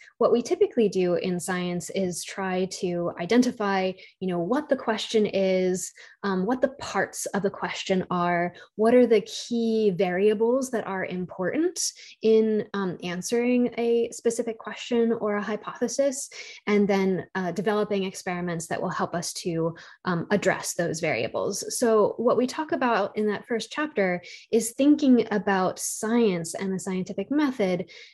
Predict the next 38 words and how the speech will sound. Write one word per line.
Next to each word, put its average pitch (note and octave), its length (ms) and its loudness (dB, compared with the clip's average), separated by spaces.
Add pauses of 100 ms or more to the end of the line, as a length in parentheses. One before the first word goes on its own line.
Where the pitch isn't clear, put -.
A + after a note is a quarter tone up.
as G3 520 2 (400)
pulling D4+ 480 2
apart - 420 -2
the G3+ 80 -10
pieces G#3 400 -6
of F3 100 -6
a E3 60 -10
sentence, - 680 -10 (240)
finding B3 460 6
all A3+ 180 2
of A3+ 120 4
the A3+ 80 4
parts F#3 260 -6
of F3 120 -6
speech. - 360 -14
What D4+ 100 0
is E4 120 -4
the C#4 80 4
noun F3+ 560 2
that F3 120 -6
we're C3 140 0
excited D#3+ 400 -4
about? - 260 -4
What D#4+ 140 2
does F4+ 160 -4
the F4+ 80 4
noun B3+ 300 4
do? F3+ 340 2
Okay, - 180 -6
that's E3 260 -8
the F#3+ 100 -4
verb. E3+ 360 -4 (320)
What D4 140 4
does E4 160 0
the D#4 80 -2
noun B3 340 4
do, G#3+ 460 4 (320)
um, F#3+ 400 -2